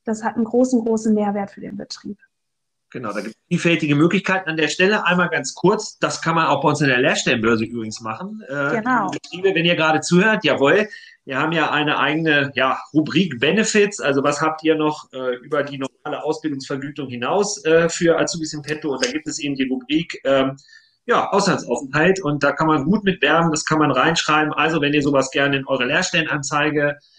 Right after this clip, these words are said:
Speaker 2: veröffentlicht wollt, veröffentlichen wollt, Lehrstellenbörse at H W K Hannover punkt D E, schickt mir da gerne einfach eine Mail. Ähm, das, äh, geht ruckzuck und dann habt ihr das schön mit in eurem Lehrstellenangebot.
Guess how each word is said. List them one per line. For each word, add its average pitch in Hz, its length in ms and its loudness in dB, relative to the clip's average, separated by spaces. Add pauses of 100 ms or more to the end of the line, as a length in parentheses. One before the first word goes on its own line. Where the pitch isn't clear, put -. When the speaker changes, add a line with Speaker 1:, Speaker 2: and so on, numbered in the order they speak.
(180)
Speaker 2:
veröffentlicht 160 600 -2
wollt, 143 400 2
veröffentlichen 147 540 -2
wollt, 131 400 2 (340)
Lehrstellenbörse 135 640 0
at 123 120 -2
H 131 120 0
W 135 80 0
K 131 140 -6 (280)
Hannover 135 380 -4
punkt 123 200 -12
D 107 60 -14
E, 160 180 2
schickt - 200 -6
mir 143 120 -4
da 127 100 4
gerne 127 300 2
einfach 131 220 -2
eine 117 140 -2
Mail. 131 460 0
Ähm, 120 360 -4
das, - 360 -14
äh, 113 220 -4 (240)
geht 156 200 -4
ruckzuck 156 520 -2
und 123 120 -6
dann 117 140 -2
habt 123 140 -4
ihr 120 80 -6
das 113 100 -2
schön 208 320 2
mit 147 180 2
in 143 140 -10
eurem 147 300 -4
Lehrstellenangebot. 104 760 -4